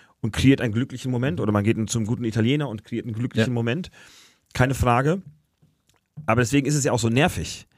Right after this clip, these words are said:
Speaker 1: weil dann bist du im Urlaub und hast deinen Moment. Ich weiß noch, wo ich einmal auf Bali war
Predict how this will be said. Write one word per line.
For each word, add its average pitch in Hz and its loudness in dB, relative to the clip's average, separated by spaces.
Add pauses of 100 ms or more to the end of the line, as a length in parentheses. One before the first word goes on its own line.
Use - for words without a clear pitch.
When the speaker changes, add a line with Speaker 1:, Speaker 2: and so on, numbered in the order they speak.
(360)
Speaker 1:
weil 113 6
dann 110 4
bist 165 2
du 143 0
im 113 -6
Urlaub 107 4 (500)
und 98 0
hast 135 2
deinen 107 2
Moment. 104 0
Ich 107 -4
weiß 110 2
noch, 95 0
wo 104 2
ich - -2
einmal 104 0
auf 95 -2
Bali 107 2
war 104 0